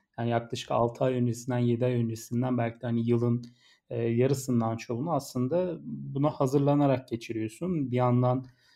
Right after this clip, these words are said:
e, normal işlerini yapıyorsun, normal sprint işlerini yetiştirmeye çalışıyorsun ama bir yandan da aklın devamlı bu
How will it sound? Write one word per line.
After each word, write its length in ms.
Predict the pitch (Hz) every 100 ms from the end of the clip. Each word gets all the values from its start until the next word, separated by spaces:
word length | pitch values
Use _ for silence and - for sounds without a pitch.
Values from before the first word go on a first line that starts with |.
| _ _ -
e, 340 | 117 113 113
normal 380 | 123 120 120 123 123
işlerini 420 | - - 123 123
yapıyorsun, 720 | 120 120 120 120 - 127 131
normal 280 | 127 117 120
sprint 340 | - - 123
işlerini 340 | - - 123 123
yetiştirmeye 460 | 123 - - 127
çalışıyorsun 480 | 123 123 123 143 -
ama 240 | 202 143 120
bir 60 |
yandan 560 | 147 156 143 131 131 135
da 200 | 208 202
aklın 420 | 143 - 151 156
devamlı 600 | 165 131 131 160 190 143
bu 260 | 151 170